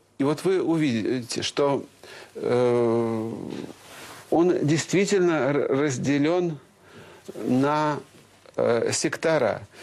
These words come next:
Вот, вот дво-, дворец, да? Э, Растрелли, а, огромный.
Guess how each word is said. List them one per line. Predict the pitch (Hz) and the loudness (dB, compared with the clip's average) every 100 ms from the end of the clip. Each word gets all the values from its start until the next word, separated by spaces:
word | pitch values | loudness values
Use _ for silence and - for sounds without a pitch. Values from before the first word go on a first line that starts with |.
| - | -10
Вот, | - 160 | -2 0
вот | - 180 | 2 2
дво-, | 143 175 165 151 | 2 2 2 0
дворец, | 156 185 170 123 107 - - - - _ _ | 0 0 2 0 -2 -8 -12 -20 -20 _ _
да? | 139 208 196 - _ _ _ _ _ _ _ _ _ - - - - - - - | -2 -2 -4 -10 _ _ _ _ _ _ _ _ _ -20 -20 -20 -18 -18 -18 -4
Э, | 120 113 107 104 107 - - | 0 2 2 2 0 0 0
Растрелли, | 127 143 151 - 135 107 101 101 | 2 2 0 0 2 2 2 0
а, | 113 107 | 0 -2
огромный. | - 143 135 120 101 101 92 104 | -2 0 2 2 2 -2 -4 -10